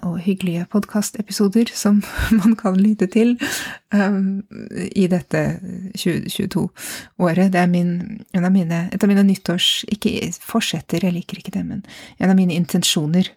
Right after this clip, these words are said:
for det nye året er det, altså. Jeg synes det er kjempegøy. Så, eh, nå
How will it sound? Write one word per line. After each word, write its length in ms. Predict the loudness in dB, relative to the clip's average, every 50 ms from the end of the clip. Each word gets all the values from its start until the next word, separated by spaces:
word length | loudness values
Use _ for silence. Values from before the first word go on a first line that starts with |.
| _
for 140 | -14 -10 -8
det 80 | -6 -4
nye 180 | -4 -4 -4
året 220 | -4 -6 -6 -8 -8
er 240 | -8 -8 -8 -6
det, 100 | -6 -6 -6 -8
altså. 240 | -10 -12 -16 -16 _ _ _ _ _ _ _ _ _ _ _ _ _ _ -20 _ -4 -2
Jeg 140 | 0 0 0
synes 180 | -2 -6 -2
det 80 | -2 -4
er 100 | -2 -2
kjempegøy. 380 | -4 -4 -4 -2 -2 -2 -2 -4 _ _ -18 -18 -16 -16 -16 -18 -18 -20 -20 -12
Så, 220 | -6 0 2 2 2 2 0 _ -2
eh, 300 | 0 2 4 4 4 2 0 _ _ _ _ -8 -8 -8 -8 -12 -16 -18 _ _ -18 -18 -18 _ _ -2
nå 140 | 0 0